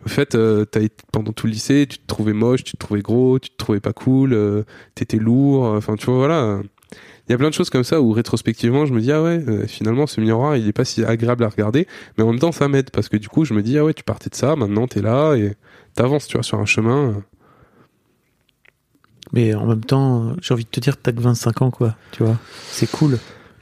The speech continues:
Speaker 1: Bah, bien sûr, c'est cool. Mais m-, moi, tu sais, l'âge, pour moi, ça veut, enfin, ça veut pas dire grand-chose. <laughs> Non, mais c'est un peu bateau comme phrase, mais en vrai, pour moi, l'âge, ça veut pas dire grand-chose, et je,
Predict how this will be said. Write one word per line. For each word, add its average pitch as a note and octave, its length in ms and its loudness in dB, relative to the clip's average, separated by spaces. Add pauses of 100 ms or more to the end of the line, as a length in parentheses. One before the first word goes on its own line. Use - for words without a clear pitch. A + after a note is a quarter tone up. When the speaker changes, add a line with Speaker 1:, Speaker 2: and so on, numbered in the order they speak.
Speaker 1:
Bah, G#2+ 180 0
bien A2 140 2
sûr, C#4 240 0
c'est - 100 0
cool. A2+ 320 0 (480)
Mais B2 460 4
m-, A#2+ 480 -4 (260)
moi, D3+ 220 0
tu - 80 -10
sais, D3 80 2
l'âge, C3+ 340 2
pour A2+ 200 -2
moi, C3 120 0
ça - 140 -4
veut, A2 80 2 (360)
enfin, G#2+ 360 -2 (520)
ça - 120 -2
veut A2+ 40 -6
pas - 140 -2
dire B2+ 180 -2
grand-chose. C3 580 -2
<laughs> G#3 1400 0
Non, E3 100 2
mais D3 140 2 (280)
c'est - 120 0
un C3 60 0
peu C#3 100 2
bateau D3 300 0
comme A#2+ 180 0
phrase, B2+ 220 0
mais G#2+ 200 0
en A2 80 0
vrai, A#2+ 220 0
pour A2 140 0
moi, A#2+ 120 2
l'âge, B2 180 2
ça - 140 -2
veut G2+ 80 2
pas G#2+ 140 -2
dire A2+ 160 0
grand-chose, A#2+ 420 0
et G#2 300 2 (840)
je, - 140 -10